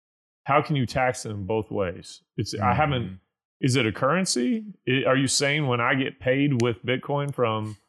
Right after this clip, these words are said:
Speaker 1: from Foundry or Luxor, that, that it, that's a taxable event? Okay, fine, fine if that's the case. But then when I sell it,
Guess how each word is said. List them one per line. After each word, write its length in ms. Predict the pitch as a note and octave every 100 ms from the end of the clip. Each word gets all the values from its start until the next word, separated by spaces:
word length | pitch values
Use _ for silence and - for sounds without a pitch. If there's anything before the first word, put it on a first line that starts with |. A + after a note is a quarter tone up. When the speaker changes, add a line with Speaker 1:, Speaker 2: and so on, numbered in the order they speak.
| _ _ -
Speaker 1:
from 220 | C3+ A#2+
Foundry 600 | C3+ A#2+ C3+ B2+ C3+ B2+
or 120 | A#2
Luxor, 600 | A#2 C3 - F3 F3+ E3+ - -
that, 180 | B2+ G#2+
that 260 | B2 C3+
it, 120 | C#3+ - _ _ -
that's 340 | A#2 C#3 -
a 60 | D3+
taxable 560 | D3+ C3 B2+ C#3+ C3
event? 340 | A2+ G#2+ F#2 E2 _ -
Okay, 400 | B2+ A#2+ F#2+ E2 -
fine, 340 | C3 A#2 -
fine 420 | - D#3 F#3+ C#3+
if 100 | A2+
that's 220 | B2 A2+ -
the 40 |
case. 540 | C#3 C#3 F#2+ G2+ - - _ _ _ _
But 120 | C3+
then 160 | C#3+ C#3+
when 120 | C#3
I 100 | B2+
sell 440 | - - G#3+ G#3 A#2+
it, 220 | A2